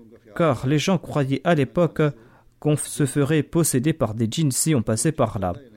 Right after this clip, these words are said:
J'ignore si c'est la vérité, mais en tout cas, c'était un lieu désert et on racontait que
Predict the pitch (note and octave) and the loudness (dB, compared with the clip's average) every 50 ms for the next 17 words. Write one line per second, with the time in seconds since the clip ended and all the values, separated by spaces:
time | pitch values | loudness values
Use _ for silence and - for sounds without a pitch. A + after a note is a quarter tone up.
0 | A2 A2+ G#2 - - - - - _ _ _ _ _ _ D3 B2 - E3 F3 E3 | -20 -20 -20 -20 -20 -20 -20 -20 _ _ _ _ _ _ -6 -2 0 0 2 2
1 | F#3+ A3 F3+ B2+ A2 - A#2 - - - F#3 F#3+ D#3 - - A#2 G2+ A#2 C#3+ C#3+ | 2 2 2 0 -2 -4 -6 -6 -2 0 2 2 0 0 -2 0 0 0 0 0
2 | C3 - A2 F#2+ - - A2 C#3+ D3 B2+ A2+ A2+ G#2+ - - - F3+ F3+ - - | 0 -2 -2 -6 -4 -2 0 2 2 2 2 0 0 -2 -2 0 0 0 0 -2
3 | C3 B2 A#2 _ - G2+ A#2 C#3+ E3 F3 D#3+ - - G#2+ G#2+ - - - A2 B2+ | -6 -6 -6 _ -4 -2 0 0 0 -2 -6 -10 -20 -20 -20 -20 -20 -20 -20 -20
4 | C3+ - - - - B2+ A#2+ - F3 F3+ F3 - D3 A#2+ A2 A2+ C3+ B2+ A2+ - | -16 -8 -4 0 0 0 0 2 0 0 0 2 0 0 0 2 0 -2 -2 -2
5 | - - B2 C3 D3 C3 A#2 B2+ C3+ C#3+ C3+ A#2 G2+ - G#2+ A#2 - _ _ _ | -4 -4 0 0 0 0 2 0 2 2 2 0 0 -2 -8 -10 -12 _ _ _
6 | _ _ _ _ - E3+ E3+ D#3 - D3+ C3+ B2+ B2 A#2 - E3 F3+ F3 - C3+ | _ _ _ _ 2 2 2 2 2 2 2 2 2 2 2 0 0 0 0 0
7 | B2+ A#2 A#2 - - A#2 B2+ D#3 F#3+ F#3 - - C3 D3 D3+ D3+ | 0 0 -2 -2 -2 0 2 2 0 0 0 0 0 0 0 -2